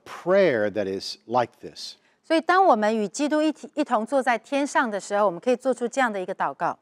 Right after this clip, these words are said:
Speaker 1: Here's how you could pray.
Speaker 2: 那你可以用这个方式祷告。
Speaker 1: Lord,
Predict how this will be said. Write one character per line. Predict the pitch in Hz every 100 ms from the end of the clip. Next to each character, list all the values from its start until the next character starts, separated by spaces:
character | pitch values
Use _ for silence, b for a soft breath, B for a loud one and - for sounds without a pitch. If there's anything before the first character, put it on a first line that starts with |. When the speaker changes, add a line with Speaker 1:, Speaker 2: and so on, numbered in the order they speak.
| _
Speaker 1:
Here's | - 202 175
how | 165
you | 147 131
could | 123 -
pray. | 180 120 - _
Speaker 2:
那 | 233 254
你 | 226 208
可 | 285
以 |
用 | 277
这 | 247 262
个 | 220
方 | 220 220
式 | - 214
祷 | 160
告。 | 131 170 135 _ _ _ _ _
Speaker 1:
Lord, | 110 135 165 185 202